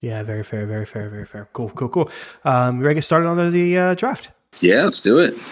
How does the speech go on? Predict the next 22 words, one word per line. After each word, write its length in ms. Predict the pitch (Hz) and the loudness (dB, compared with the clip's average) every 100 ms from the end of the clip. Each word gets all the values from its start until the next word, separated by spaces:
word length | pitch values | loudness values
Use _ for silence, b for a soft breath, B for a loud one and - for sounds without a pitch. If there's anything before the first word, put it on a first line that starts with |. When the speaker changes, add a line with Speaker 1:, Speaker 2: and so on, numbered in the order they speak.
| B - - | B -20 0
Speaker 1:
Cool. 260 | 160 196 - | 2 2 -2
Let's 160 | - - | -10 -4
go 120 | 127 | 0
ahead 180 | 110 127 | 2 4
and, 220 | 113 107 | 4 2
uh, 340 | 107 104 101 - - | 2 2 0 -4 -4
get 260 | 135 - 127 | -2 0 0
the, 320 | 120 113 113 | 2 2 0
uh, 100 | 120 | -2
ball 420 | - 117 120 113 | 0 2 2 2
rolling 540 | 117 110 110 113 113 110 | 0 0 0 0 0 -2
here. 340 | 104 113 156 | 0 0 2
So 320 | - - 98 - B B B B B B _ _ _ _ | 0 -2 -4 -6 B B B B B B _ _ _ _
first 200 | - 165 | 0 0
pick 140 | - 160 | 2 2
off 160 | 147 | 2
the 80 | 143 | 2
board 240 | 135 143 160 | 2 4 4
is 120 | 196 | 2
Justin 340 | - 135 - | 2 -2 -2
Jefferson. 480 | 107 107 139 - 262 - _ - | -4 -4 -4 -4 -6 -8 _ -8
Um, 380 | 104 98 98 | -4 -4 -6